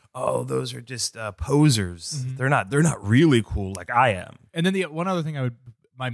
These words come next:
Speaker 2: main big theory about, like, the demise of, like, hipster hate, like, hipster hate was really big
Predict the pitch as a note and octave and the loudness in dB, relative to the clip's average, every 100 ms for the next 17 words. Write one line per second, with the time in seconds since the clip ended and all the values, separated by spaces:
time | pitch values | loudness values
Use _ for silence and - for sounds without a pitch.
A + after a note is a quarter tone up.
0 | A#2+ B2+ B2+ B2 A#2 A#2 A2+ A#2+ A2+ G#2+ | -10 -10 -8 -8 -10 -12 -14 -12 -10 -8
1 | G#2+ G#2+ G2+ A2+ G#2+ G#2 G#2 G#2+ G2+ G2+ | -10 -12 -16 -16 -12 -8 -8 -10 -14 -20
2 | _ A#2+ - C#3 C3 C#3 - _ A#2 - | _ -18 -8 -6 -6 -8 -12 _ -20 -20
3 | - D3 - E3 D#3 C3+ A2+ A#2+ A#2 A#2+ | -12 -10 0 2 2 -2 -6 -8 -8 -10